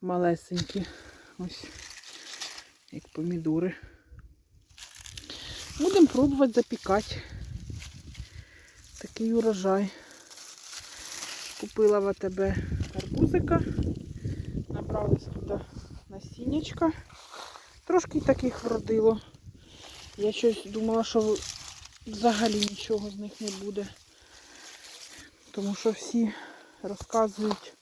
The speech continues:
що в цьому році дуже поганий урожай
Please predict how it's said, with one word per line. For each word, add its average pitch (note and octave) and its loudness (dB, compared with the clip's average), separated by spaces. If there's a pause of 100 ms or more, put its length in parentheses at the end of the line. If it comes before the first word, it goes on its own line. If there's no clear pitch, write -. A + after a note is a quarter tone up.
(1400)
що - -4
в G3 -4
цьому G#3 -2
році A#3+ 2
дуже G#3+ 0
поганий G#3 0 (1300)
урожай G3+ 6